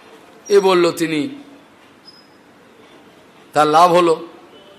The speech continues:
বিদুজি মহারাজ দূর থেকে দেখে মুচকি হাসছেন, "যা ভালোই হলো,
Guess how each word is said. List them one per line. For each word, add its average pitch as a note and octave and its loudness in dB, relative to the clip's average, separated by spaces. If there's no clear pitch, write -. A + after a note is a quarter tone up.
বিদুজি G3+ -4
মহারাজ F#3+ 2
দূর E3+ -2
থেকে F3+ -2
দেখে D#3+ -2
মুচকি D#3+ -6
হাসছেন, C#3 -2
"যা C3 0
ভালোই C3+ -2
হলো, G2+ -10